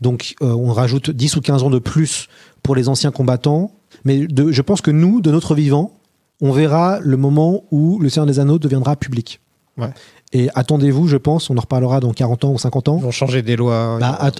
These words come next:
Speaker 1: attendez-vous
Speaker 2: comme Disney,
Speaker 1: à,
Speaker 2: quoi.
Speaker 1: à ce que tout le monde fasse du Seigneur des Anneaux
Speaker 2: <laughs>
Speaker 1: et profite de la manne pour retraduire les livres, pour ressortir des B D. Euh, mais, euh, on parle aujourd'hui de phénomène et je pense qu'il faudra aussi parler du phénomène Internet,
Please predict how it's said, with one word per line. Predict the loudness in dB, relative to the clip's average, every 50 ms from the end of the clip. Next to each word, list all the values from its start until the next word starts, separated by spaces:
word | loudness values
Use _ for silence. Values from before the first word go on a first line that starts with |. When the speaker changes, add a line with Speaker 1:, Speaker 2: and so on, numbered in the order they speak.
| -2
Speaker 1:
attendez-vous | -4 0 0 2 2 2 2 2 2 2 2
Speaker 2:
comme | 0 0
Disney, | 0 0 0 0 0
Speaker 1:
à, | -2
Speaker 2:
quoi. | -2 -2 -2
Speaker 1:
à | -2
ce | -2 -2
que | -2 -2 -2
tout | 0 0 0 2
le | 2
monde | 4 2 2 2 0 -2 -4 -6 _ -12
fasse | -6 -2 0 0 2 2
du | 0
Seigneur | 0 0 0 0
des | 0 0 0 -2 -2
Anneaux | -2 0 0 2 0 0 0 0 -2 -2
Speaker 2:
<laughs> | 0 -2 -2 0
Speaker 1:
et | 0 -2
profite | 0 0 0 0 0 0 -2 0
de | 2 2
la | 2 2 2
manne | 2 2 0 0
pour | 0 0 0
retraduire | 0 0 -2 -2 -2 0 0 0
les | 0 0
livres, | 2 2 2 2 0 -2
pour | -4 -2
ressortir | -2 -2 -2 -2 -2 -2 -2 0
des | 0 0
B | 0 0
D. | 0 0 0 0 -2 -4 -8 -12 -20 -20 -20 -20 -20 -20 -20 _ _ -6 -2
Euh, | -2 0 0 0 -2 -2
mais, | -2 -2 0 0 2 2 2 2 2
euh, | 2 0 0 0 -2 -2
on | -4 -4
parle | -2 -2 0 0 0 0
aujourd'hui | -2 -2 -2 -2 -4 -4
de |
phénomène | -4 -4 -2 -2 0 0 0 0 0 0 -2 -6 -12 -20 -20 -20 _ _ _ -4
et | -2 -2 0 0 0 0 0 0 -2 -2
je | -4 -4
pense | -6 -6 -6
qu'il | -6 -6
faudra | -4 -4 -2
aussi | -2 -4 -4 -4
parler | -4 -2 -2 -2 -2
du | -2 -2
phénomène | -2 -2 -2 0 -2 -2 -4 -6 -4
Internet, | -4 -2 0 0 0 2 2 0 0 -2 -6 -12